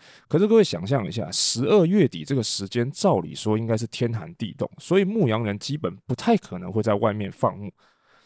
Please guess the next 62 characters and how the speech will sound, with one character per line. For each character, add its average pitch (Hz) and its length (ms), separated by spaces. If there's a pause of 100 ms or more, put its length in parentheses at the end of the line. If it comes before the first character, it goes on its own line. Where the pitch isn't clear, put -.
所 226 160
以 220 40
呢， 160 200
这 - 160
个 165 120
时 113 240
间 127 220
这 143 100
个 107 100
说 107 260
法 - 140
也 - 220
是 - 120
有 139 120
问 95 240
题 - 180
的。 - 100 (380)
那 233 140
如 156 120
果 185 140
我 101 160
们 95 100
从 107 260
耶 156 220
稣 170 200
死 - 360
亡 87 160
的 120 80
时 95 220
间， 104 180
还 107 120
有 92 80
他 104 120
的 107 120
年 92 260
龄 87 160
三 107 180
十 101 120
三 92 200
岁 95 240 (120)
半 127 120 (140)
来 - 140
推 107 200
算 110 200
的 110 40
话， 92 260
就 143 120
更 127 240
不 131 60
可 98 100
能 85 100
是 104 120
十 - 240
二 95 80
月 98 120
了， - 160 (300)
应 220 220
该 220 180
会 208 240
是 156 260
在 135 360
九 - 340